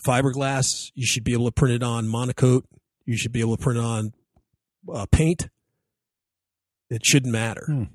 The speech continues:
Speaker 1: So I just thought it was very, very cool. And, uh, I'll, I'll put the, uh, the,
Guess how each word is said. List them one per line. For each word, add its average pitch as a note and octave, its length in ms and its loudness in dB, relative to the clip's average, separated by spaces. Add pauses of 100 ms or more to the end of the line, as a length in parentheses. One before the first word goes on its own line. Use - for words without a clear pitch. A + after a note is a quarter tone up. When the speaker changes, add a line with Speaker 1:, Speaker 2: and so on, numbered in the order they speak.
Speaker 1:
So C3 400 8
I E3+ 120 6
just G#3 200 6
thought G#3+ 120 8
it F3 40 10
was B2+ 160 6
very, D3 280 4
very A#2+ 200 -2
cool. A2+ 520 4 (340)
And, B2+ 180 0
uh, A#2+ 240 0
I'll, C#3 320 2
I'll C#3 140 2
put - 300 2
the, A#2 360 0
uh, G2+ 280 -6 (640)
the, G#2+ 440 -6